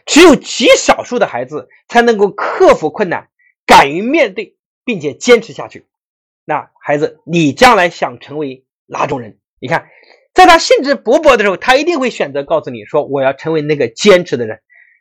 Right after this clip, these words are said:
然后，但是他心里就想说：“肯定会有困难的。”所以这样的话，在他学一个礼拜或者一个月之后，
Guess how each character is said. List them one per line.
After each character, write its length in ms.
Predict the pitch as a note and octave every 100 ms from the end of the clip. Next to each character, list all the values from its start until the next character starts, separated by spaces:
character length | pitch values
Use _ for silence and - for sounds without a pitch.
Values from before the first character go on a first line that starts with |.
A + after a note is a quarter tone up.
| _
然 180 | F#3+ A3
后， 60 | A3+
但 260 | D#4+ D4
是 120 | A3
他 140 | A3 G#3
心 180 | - C4
里 80 | F#3
就 100 | F#3
想 220 | F3 G#2+
说 220 | D3+ D3 - _ _
：“肯 300 | - - C#3
定 180 | B2+ G3+
会 120 | -
有 80 | D#3+
困 180 | A#2 E3
难 140 | C3+
的。” 200 | A2 - _ _ - -
所 180 | - D4
以 120 | F4
这 180 | C4+ G4
样 180 | G4 E4
的 80 | A#3
话， 200 | A3+ F#3
在 160 | B3
他 300 | G3+ G3+ G#3 G3+
学 340 | - - F3+
一 120 | B3+
个 120 | B3+
礼 160 | A3+ D#3+
拜 160 | D#3+ D#3+
或 120 | F3+
者 60 |
一 140 | D#3 E3+
个 100 | B3
月 180 | B3 E3+
之 100 | D3+
后， 240 | E3+ -